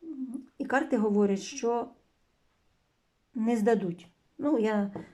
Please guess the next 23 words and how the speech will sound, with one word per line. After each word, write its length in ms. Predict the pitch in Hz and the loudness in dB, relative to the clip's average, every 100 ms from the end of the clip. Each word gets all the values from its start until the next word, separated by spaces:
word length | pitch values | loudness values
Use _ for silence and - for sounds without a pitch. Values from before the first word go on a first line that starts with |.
| _ | _
те, 120 | 254 | 0
що 120 | 254 262 | 4 6
я 180 | 226 | 6
відчуваю, 480 | 226 214 - 262 302 | 4 -2 0 2 4
те, 80 | 262 | 2
що 160 | 214 220 | 0 0
я 60 | |
бачу, 320 | 202 262 262 | 2 0 2
я 60 | 220 | -2
вам 180 | 214 202 | 0 0
передаю. 460 | 214 202 208 202 202 - - - - 85 - - _ _ - - - - _ - | -2 -2 -2 -4 -6 -12 -20 -14 -10 -6 -8 -8 _ _ 0 0 -8 -20 _ -2
Ой, 240 | 262 226 185 185 - - 170 - - _ | 0 0 -2 -4 -12 -4 -4 -4 -20 _
тому 420 | 233 226 254 233 277 | -4 2 4 2 -4
давайте 440 | 214 220 226 226 | -4 0 0 0
будемо 360 | 196 214 208 208 | -2 0 2 2
вірити, 520 | 262 262 220 208 202 - _ _ - | 2 2 0 -2 -4 -8 _ _ -8
навпаки, 380 | 208 226 226 | -4 -4 0
якось 240 | 226 214 202 | -2 0 -6
посилювати 640 | 220 208 240 208 196 214 | -6 -4 0 2 0 0
наш 220 | 202 208 | 0 0
захист, 440 | 202 277 - - - _ _ _ _ _ _ - | 0 -2 -2 -14 -16 _ _ _ _ _ _ -10
допомагати 520 | 208 220 226 226 214 | -4 -2 0 -2 0
нашим 520 | 208 208 226 202 - | 0 0 -2 -4 -6